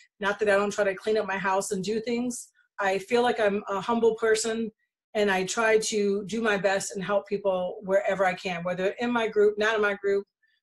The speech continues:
whether they have money, whether they don't have money. I don't care whether it's two in the morning, okay? Yet there are certain people for no reason except for out of jealousy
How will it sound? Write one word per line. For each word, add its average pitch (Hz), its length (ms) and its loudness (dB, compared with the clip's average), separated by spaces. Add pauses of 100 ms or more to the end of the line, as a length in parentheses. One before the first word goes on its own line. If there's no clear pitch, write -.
(100)
whether 196 180 2
they 185 100 2
have 233 240 2
money, 214 280 0
whether 175 200 -4
they 160 80 -6
don't 220 240 0
have 202 240 0
money. 196 380 -4 (120)
I 214 120 2
don't 208 180 0
care 196 140 2
whether 190 180 0
it's 190 140 -6
two 254 180 -6
in 233 60 0
the 208 80 0
morning, 170 340 -6 (300)
okay? 208 280 0 (600)
Yet - 240 0 (560)
there 233 180 4
are 233 60 4
certain 269 460 0
people 262 500 0
for 208 180 2
no 214 260 4
reason 208 460 0
except 185 300 -2
for 196 160 -2
out 190 80 -2
of 180 100 -4
jealousy 175 760 -2